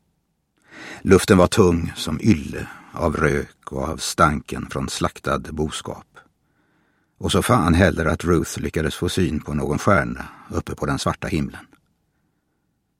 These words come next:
Han tog en klunk ur sin plunta och sköljde rent munnen från spyor genom att gurgla sig med whisky och spottade över järnräcket. Och såg hur Chicagos glittrande horisont tornade upp sig framför honom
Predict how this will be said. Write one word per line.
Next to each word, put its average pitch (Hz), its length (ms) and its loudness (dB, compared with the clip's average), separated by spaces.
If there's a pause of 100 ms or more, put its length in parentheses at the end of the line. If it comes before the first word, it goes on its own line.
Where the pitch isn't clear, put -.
Han 82 120 0
tog 71 220 0
en 71 160 -2
klunk 76 380 -4
ur 80 60 -2
sin 78 160 -4
plunta - 560 -6
och 58 100 -12 (520)
sköljde 95 340 4
rent 87 300 2
munnen 71 360 -2
från 73 160 -6
spyor - 760 -2 (140)
genom 76 220 0
att 71 100 -2
gurgla 73 420 2
sig 67 200 -6
med 73 140 -2
whisky - 440 -4 (520)
och - 120 -8
spottade 65 460 -2
över 62 140 -2
järnräcket. 71 760 -4 (640)
Och 87 120 4
såg 87 360 6
hur 87 280 4
Chicagos 85 640 0
glittrande 87 520 0
horisont - 800 -4
tornade 80 300 0
upp - 160 0
sig - 160 -6
framför - 320 -2
honom - 440 -10